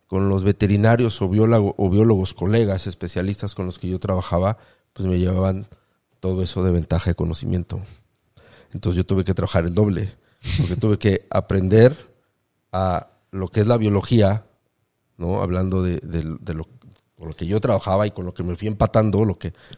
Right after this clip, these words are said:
lo que me fue llevando. Y también por ahí, digo, no soy veterinario, ni le, ni le quiero ni jugar al veterinario, pero a fin de cuentas tienes que entender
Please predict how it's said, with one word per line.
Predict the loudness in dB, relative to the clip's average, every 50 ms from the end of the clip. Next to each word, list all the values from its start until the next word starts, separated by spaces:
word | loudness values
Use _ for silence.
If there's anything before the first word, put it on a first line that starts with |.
| _
lo | -18 -14
que | -12 -10
me | -10
fue | -6 -4 -2
llevando. | 0 0 0 -2 -2 -4 -4 -6 -8 _ _ _ _ _ _ _ _ _ _ _ _ _ -14
Y | -6 -2
también | 0 2 2 2 2 2
por | 2 2 4
ahí, | 4 4 4 2 0 -4 -8 -10
digo, | -6 -4 -4 -2
no | -2 -2 -2
soy | -2 0 0 0
veterinario, | 0 0 0 2 2 2 2 2
ni | 2 0 0
le, | -2 -4 -6 -8 _ -10
ni | -8 -4 -2
le | 0 0 0
quiero | 0 2 2 2 2
ni | 0 -2
jugar | -2 0 0 2 2
al | 2 2
veterinario, | 2 2 2 0 0 2 2 2 2 2 2 0 -2
pero | 0 0 2 4 2
a | 2
fin | 2 0 0 0 0
de | -2
cuentas | -2 -2 -4 -4 -4 -6 -4
tienes | -4 -2 -2 -2 -2 -2
que | -2 -2 -2
entender | -2 -2 -4 -4 -4 -4 -2 -2 -2 -2 -4 -6 _